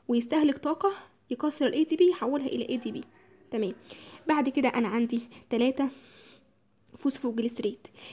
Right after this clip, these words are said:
التلاتة لما تتحول لاتنين يبقى بالميوتيز، اللي، ال-، الميوتيز اللي هو الانزيم التحول، هيحول تلاتة فوسفوجليسريت الى اتنين، اتنين فوسفوجليسريت. بعد كده هيجي الاتنين فوسفوجليسريت هيشتغل على ال-، الاينوليز، اينوليز يعني بيحب يشيل الميه.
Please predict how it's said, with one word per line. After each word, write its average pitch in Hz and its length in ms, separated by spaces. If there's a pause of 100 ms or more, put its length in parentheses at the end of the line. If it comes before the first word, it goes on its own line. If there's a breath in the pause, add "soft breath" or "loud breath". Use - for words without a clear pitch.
(120)
التلاتة 254 440
لما 233 140
تتحول 262 420
لاتنين 285 260
يبقى 262 240
بالميوتيز، 233 720 (200)
اللي، 240 260
ال-، 233 300
الميوتيز 254 340
اللي 294 120
هو 294 80
الانزيم 269 340
التحول، 262 300 (420 loud breath)
هيحول 247 380
تلاتة 277 220
فوسفوجليسريت 269 760
الى 330 180 (260)
اتنين، 269 360 (100)
اتنين 277 260
فوسفوجليسريت. - 720 (380 loud breath)
بعد 277 220
كده 254 180
هيجي 262 220
الاتنين 254 360
فوسفوجليسريت 247 1000
هيشتغل 269 300
على 247 160
ال-، 233 120 (100)
الاينوليز، 285 640 (120)
اينوليز 302 460
يعني 254 160
بيحب 262 280
يشيل 269 240
الميه. 233 380